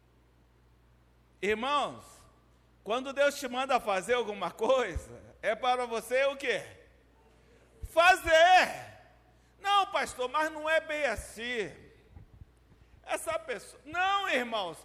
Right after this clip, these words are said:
se Deus mandou chegar lá e dizer, "É azul", o que que você vai fazer?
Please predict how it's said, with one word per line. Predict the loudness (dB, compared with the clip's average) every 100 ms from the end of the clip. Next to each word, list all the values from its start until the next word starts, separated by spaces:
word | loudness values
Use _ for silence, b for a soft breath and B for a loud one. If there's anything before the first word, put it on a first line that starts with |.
| B
se | -6 -4
Deus | 2 4 4
mandou | 4 2 4 4
chegar | 4 0 2 2 2
lá | 2 0
e |
dizer, | -2 -10 -2 2
"É | 4 4 4 4
azul", | 2 -2 -4 -4
o |
que | -4 -6
que | -4
você | -4
vai | -2 -2
fazer? | -2 -4 0 0 0